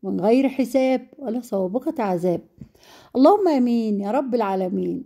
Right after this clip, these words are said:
هنقول بسم الله وعلى بركة الله. ومبدئيًا وقبل ما نبدأ، حابة أشكر كل الناس الجميلة العسل اللي بتعلق لي وبتكتب لي كومنتات حلوة جدًا، جدًا، جدًا.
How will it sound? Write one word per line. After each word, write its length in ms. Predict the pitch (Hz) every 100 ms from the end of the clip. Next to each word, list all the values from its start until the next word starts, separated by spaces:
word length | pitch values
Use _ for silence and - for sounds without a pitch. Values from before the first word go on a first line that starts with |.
| _
هنقول 320 | 233 330 370
بسم 240 | 330 - 233
الله 520 | 208 240 294 240 226
وعلى 260 | 202 180
بركة 460 | 175 254 277 226 208
الله. 380 | 185 208 262 247 - - -
ومبدئيًا 680 | 359 349 185 254 294 277 214
وقبل 340 | 220 302 349
ما 100 | 285
نبدأ، 360 | 311 247 285 285 - _ _
حابة 400 | - 285 202 269
أشكر 360 | 277 - 247 226 -
كل 220 | 392 349
الناس 420 | 294 247 294 320
الجميلة 580 | 285 185 214 233 277 247
العسل 680 | 233 196 190 247 247 226 214 - - - 262
اللي 180 | 269
بتعلق 500 | 247 226 208 214 262
لي 220 | 247 240 233
وبتكتب 560 | 214 - 214 - 240
لي 180 | 233 233
كومنتات 680 | 220 233 220 202 262 294 294
حلوة 560 | - - 320 302 277
جدًا، 360 | 247 269 240 277
جدًا، 360 | 262 311 226 277
جدًا. 440 | 254 294 233 285